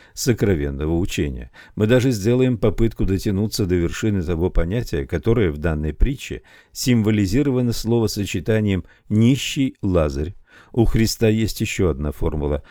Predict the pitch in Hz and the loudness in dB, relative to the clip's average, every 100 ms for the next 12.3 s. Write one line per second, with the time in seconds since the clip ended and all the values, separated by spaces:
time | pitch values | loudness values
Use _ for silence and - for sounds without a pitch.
0 | - - - 120 92 139 139 131 127 123 | -20 2 4 4 4 2 2 0 0 0
1 | 131 - - 123 117 127 120 - 64 60 | 0 -2 0 0 2 2 2 0 -4 -8
2 | _ _ 92 92 98 95 90 85 - 87 | _ _ -4 2 4 4 2 2 0 -2
3 | - 160 151 - - - 196 - - 87 | -2 -2 -2 -6 -20 0 4 6 4 2
4 | 69 65 - - - _ - - 107 101 | -6 -8 -12 -16 -20 _ -8 -2 2 2
5 | 82 101 - - 95 - 85 78 73 - | 2 0 -2 -2 -2 0 -2 -2 -6 -6
6 | - 69 62 - _ _ _ _ _ _ | -4 -4 -6 -12 _ _ _ _ _ _
7 | _ _ _ _ 127 101 98 - 107 87 | _ _ _ _ 0 2 0 -2 -2 -2
8 | 80 - 62 60 57 - _ _ _ _ | -2 -6 -8 -8 -12 -14 _ _ _ _
9 | _ _ _ _ _ _ _ _ _ _ | _ _ _ _ _ _ _ _ _ _
10 | _ _ - - 139 147 110 120 - - | _ _ -4 0 4 2 2 0 2 2
11 | 113 82 76 85 76 - 82 85 90 113 | 2 2 0 -2 2 0 2 0 2 0
12 | 90 - - | 0 -4 -10